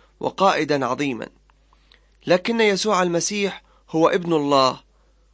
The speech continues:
وهو بذلك أعظم كثيراً من موسى. لا شك بأن موسى كان قد قاد الشعب الإسرائيلي من خلال البحر والصحراء، وقد خلصهم من العبودية التي كانوا يعانونها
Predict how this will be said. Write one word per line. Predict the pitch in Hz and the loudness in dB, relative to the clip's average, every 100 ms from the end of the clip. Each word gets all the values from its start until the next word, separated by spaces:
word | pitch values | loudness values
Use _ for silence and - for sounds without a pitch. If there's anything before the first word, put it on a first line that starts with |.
| _ | _
وهو | - 139 135 | -4 0 0
بذلك | 131 131 151 156 147 | -2 -2 0 -2 -4
أعظم | 147 160 139 139 131 | -2 0 0 -2 -6
كثيراً | 123 131 180 165 135 | -8 -10 -8 -6 -6
من | 127 120 | -8 -8
موسى. | 120 139 123 - - _ _ _ _ _ _ _ _ - | -8 -8 -10 -14 -18 _ _ _ _ _ _ _ _ -4
لا | 156 | 0
شك | 170 226 214 190 | 2 0 -2 -4
بأن | 165 147 151 | -2 -2 -2
موسى | 147 175 185 180 165 160 _ _ _ - | -4 -4 -4 -4 -4 -6 _ _ _ -8
كان | - 170 | 0 2
قد | 156 - 147 | 0 -2 -6
قاد | - 180 160 | 0 0 2
الشعب | 147 - 160 139 | 0 -2 -4 -6
الإسرائيلي | 131 - - 131 123 131 151 156 151 _ _ _ _ | -8 -8 -6 -6 -6 -6 -6 -6 -12 _ _ _ _
من | - 180 | -2 -2
خلال | 175 196 226 220 | -2 -2 -2 -2
البحر | 202 185 190 185 | -2 -4 -4 -4
والصحراء، | 170 160 - 147 - 147 117 _ _ _ _ _ _ _ | -4 -6 -6 -12 -4 -2 -2 _ _ _ _ _ _ _
وقد | - 165 175 | -4 0 -2
خلصهم | - 156 165 170 175 156 | -2 -2 -2 -2 -4 -4
من | 151 | -4
العبودية | 143 135 131 143 160 175 165 160 - _ _ _ _ - | -2 -4 -4 -6 -6 -4 -4 -4 -10 _ _ _ _ -2
التي | 175 208 220 208 | 0 0 -4 -6
كانوا | 196 202 196 185 | -4 -2 0 0
يعانونها | 175 151 156 156 175 165 151 151 151 | 0 0 0 -2 -2 -4 -4 -4 -4